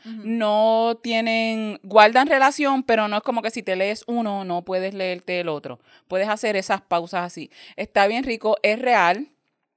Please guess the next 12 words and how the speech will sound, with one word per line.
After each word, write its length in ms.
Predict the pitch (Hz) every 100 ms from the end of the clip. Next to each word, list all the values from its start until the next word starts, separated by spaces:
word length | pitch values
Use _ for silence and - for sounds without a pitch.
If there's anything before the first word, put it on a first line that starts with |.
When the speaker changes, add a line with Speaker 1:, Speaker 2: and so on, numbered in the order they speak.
| _ _ -
Speaker 2:
no 320 | - 160 170 180
es 220 | 190 190
fantasía, 920 | _ 202 202 196 - 170 165 170 175
Speaker 1:
Ujú. 340 | 226 220 214 202
Speaker 2:
no 340 | 196 196 196
es, 440 | 196 202 202 202 208
eh, 760 | 196 190 185 180 175 170 160 -
in-, 260 | 175 202 -
no 220 | 202 196
son 200 | 220 214
invenciones, 840 | 214 196 208 185 156 143 147 -
es 440 | - 185 208 -